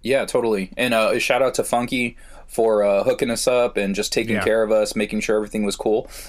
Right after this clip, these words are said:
Speaker 1: and even hooked us up with some beers. So
Speaker 2: Mm-hmm.
Speaker 1: I'll be drinking that on the next week's pod.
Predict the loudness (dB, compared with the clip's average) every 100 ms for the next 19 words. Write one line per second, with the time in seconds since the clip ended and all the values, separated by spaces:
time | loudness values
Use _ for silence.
0 | -2 -2 0 0 -2 -2 -2 -2 -4 -4
1 | -6 -4 -2 -2 -2 0 2 2 0 -6
2 | -20 -18 -10 -6 -4 -4 -4 -2 0 0
3 | 0 0 2 0 0 0 0 0 0 0
4 | -2 -4 -4 -2 0 -2 -4